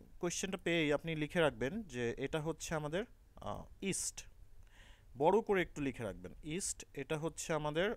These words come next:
আহ, সাউথ। আচ্ছা, এটা হচ্ছে আমাদের সাউথ,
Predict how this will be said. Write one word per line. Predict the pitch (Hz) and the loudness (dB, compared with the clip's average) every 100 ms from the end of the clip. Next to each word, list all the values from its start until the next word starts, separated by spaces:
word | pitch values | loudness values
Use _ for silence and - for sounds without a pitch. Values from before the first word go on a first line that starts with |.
| - | -2
আহ, | 123 117 113 113 - | -2 0 0 -2 -6
সাউথ। | - - 160 127 - - - - - - - - - - - - - - - | -4 8 8 8 2 -14 -20 -20 -18 -16 -14 -14 -14 -14 -16 -16 -18 -16 -14
আচ্ছা, | - - - - | -12 -12 -12 -8
এটা | 135 | -4
হচ্ছে | 151 - | -2 -2
আমাদের | 156 143 | -2 -2
সাউথ, | 135 - 127 135 | -2 4 6 6